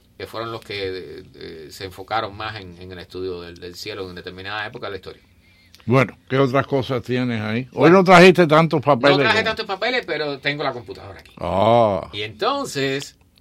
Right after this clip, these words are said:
Speaker 1: eh, acaban de descubrir, bueno, eh, ¿recuerdas Ouma-, Oumuamua? Aquel, eh, asteroide que pasó, que provenía de otra estrella,
Speaker 2: Ah, sí.
Speaker 1: que pasó por nuestro sistema solar. Acaban de descubrir el segundo objeto de procedencia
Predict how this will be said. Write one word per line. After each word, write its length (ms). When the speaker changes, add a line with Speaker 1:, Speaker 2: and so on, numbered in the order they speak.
Speaker 1:
eh, 320
acaban 340
de 100
descubrir, 680
bueno, 220
eh, 880
¿recuerdas 380
Ouma-, 400
Oumuamua? 1000
Aquel, 460
eh, 640
asteroide 500
que 100
pasó, 360
que 100
provenía 460
de 80
otra 140
estrella, 440
Speaker 2:
Ah, 240
sí. 180
Speaker 1:
que 60
pasó 280
por 100
nuestro 220
sistema 320
solar. 240
Acaban 340
de 80
descubrir 460
el 100
segundo 600
objeto 680
de 120
procedencia 880